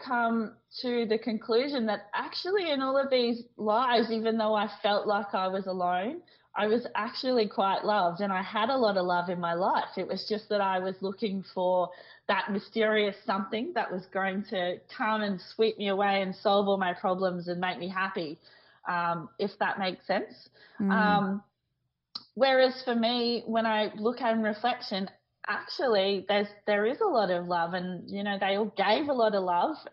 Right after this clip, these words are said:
Speaker 1: and, you know, they were quite committed to the people and loyal to the people they loved.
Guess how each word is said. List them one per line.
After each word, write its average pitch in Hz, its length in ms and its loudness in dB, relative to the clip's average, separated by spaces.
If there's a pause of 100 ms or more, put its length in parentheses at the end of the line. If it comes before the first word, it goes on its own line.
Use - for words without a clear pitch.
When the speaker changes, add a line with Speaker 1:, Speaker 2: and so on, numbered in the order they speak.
(140)
Speaker 1:
and, 202 360 -2 (160)
you 202 160 -6
know, 202 140 0
they 208 100 0
were 196 140 2
quite 208 360 -2
committed 220 460 0
to 202 100 -14
the 185 100 -2
people 180 460 -2
and 170 200 -4
loyal 196 380 2
to 185 120 -8
the 175 100 -6
people 185 360 -4
they 170 160 -2
loved. 175 380 0